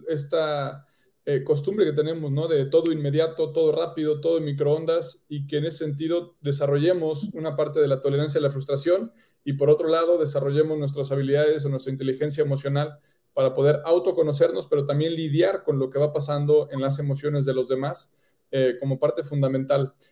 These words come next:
Hay un concepto que te he escuchado un par de veces y, y me encantaría que pudiéramos, incluso creo que lo tocamos ahora, ¿no? Pero me, me gustaría preguntártelo para profundizar más, que son la, los pensamientos deformados o irracionales.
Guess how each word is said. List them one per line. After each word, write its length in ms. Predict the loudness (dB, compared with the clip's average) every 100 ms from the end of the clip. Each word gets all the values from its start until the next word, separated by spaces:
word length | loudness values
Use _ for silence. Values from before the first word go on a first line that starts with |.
| -2
Hay 120 | 0
un 80 | 2
concepto 520 | 2 2 0 2 0
que 120 | 0
te 120 | -2 -4
he 20 |
escuchado 300 | -4 -2 0
un 60 |
par 140 | 2 4
de 80 | 4
veces 340 | 4 0 -6
y, 40 | -4
y 240 | -4 0
me 100 | 0
encantaría 440 | 2 2 4 2 0
que 80 |
pudiéramos, 640 | -2 4 6 6 0 -4 -8
incluso 360 | -6 -4 -2
creo 160 | 2 6
que 300 | 6 6 2
lo 340 | 2 6 6 4
tocamos 480 | 0 2 2 2 2
ahora, 260 | 0 0
¿no? 260 | -6 -8 -10 _ _ _ -14 -6
Pero 180 | 2 4
me, 260 | 4 2 2
me 140 | 0
gustaría 360 | 2 2 2 2
preguntártelo 540 | 0 0 0 0 0
para 220 | 4 2
profundizar 540 | 2 -8 -8 -4 0 2
más, 240 | 2 0
que 100 | -4
son 340 | -6 -4 -8 _
la, 260 | -4 -4 -6 _
los 160 | -2 0
pensamientos 960 | 2 2 2 2 0 2 2 2 -2 _
deformados 720 | 0 2 2 2 2 2 2
o 80 | 0
irracionales. 840 | 2 0 0 0 0 -2 -6 -12